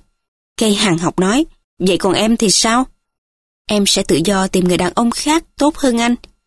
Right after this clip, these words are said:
Dĩ nhiên, anh sẽ xem em có được đầy đủ không." "Thôi kiểu nịnh bợ đó đi." Giọng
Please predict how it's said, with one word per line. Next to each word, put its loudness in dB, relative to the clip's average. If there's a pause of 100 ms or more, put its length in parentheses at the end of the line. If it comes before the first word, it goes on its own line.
(340)
Dĩ 4
nhiên, 4 (200)
anh 0
sẽ 0
xem 0
em 0
có -2
được 0
đầy 0
đủ 0
không." -4 (1160)
"Thôi 0
kiểu 2
nịnh 2
bợ 2
đó 0
đi." 2 (540)
Giọng 0